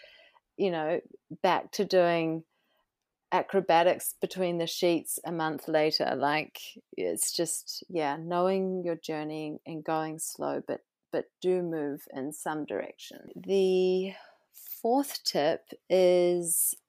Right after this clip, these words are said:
tending to your garden.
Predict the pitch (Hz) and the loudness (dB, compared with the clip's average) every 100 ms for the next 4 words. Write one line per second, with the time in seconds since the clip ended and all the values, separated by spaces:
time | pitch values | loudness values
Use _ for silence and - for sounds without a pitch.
0 | _ _ _ _ - - 202 220 208 214 | _ _ _ _ 0 0 2 0 0 0
1 | 214 208 - - 180 175 175 170 165 165 | 0 -2 -4 -4 -2 0 0 -2 -4 -4
2 | 165 156 - 71 147 92 80 175 | -4 -2 -2 0 0 -2 -6 -8